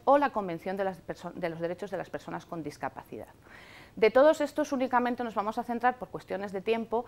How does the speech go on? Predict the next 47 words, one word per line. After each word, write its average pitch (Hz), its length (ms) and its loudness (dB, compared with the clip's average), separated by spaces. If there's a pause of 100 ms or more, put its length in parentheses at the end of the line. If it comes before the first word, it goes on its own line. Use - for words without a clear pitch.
(360)
eh, 190 520 0
en 196 160 -4
la, 190 180 0 (140)
en 202 140 2
la 196 80 0
Convención, 247 720 0
eh, 208 160 -2
de 208 100 0
los 208 140 -4
Derechos 220 320 -2
del 269 120 2
Niño 240 420 -2
y 254 220 -2
en 202 100 -2
la, 190 160 -2
en 185 180 -2
el, 185 240 -4
en 180 260 -2
el, 175 480 -6
en 175 160 -8
la, 170 320 -4
en 175 120 -8
la 170 100 -6
Convención, 185 560 -6 (340)
eh, 175 340 0
para 170 160 0
las 170 160 -4
Personas 180 380 -8
con 185 140 -6
Discapacidad 202 640 0 (420)
y 208 120 0
esencialmente 196 580 -2
en 196 60 -2
el 175 60 -6
Pacto 180 200 -4
Internacional 170 500 -6
de 170 60 -8
Derechos 165 300 -8
Civiles 175 260 -8
y 185 60 -12
Políticos 180 360 -6
del 165 220 -6
que 160 140 -8
ya 170 80 -4
hemos 165 200 -8
hablado 156 240 -6
anteriormente. 151 720 -10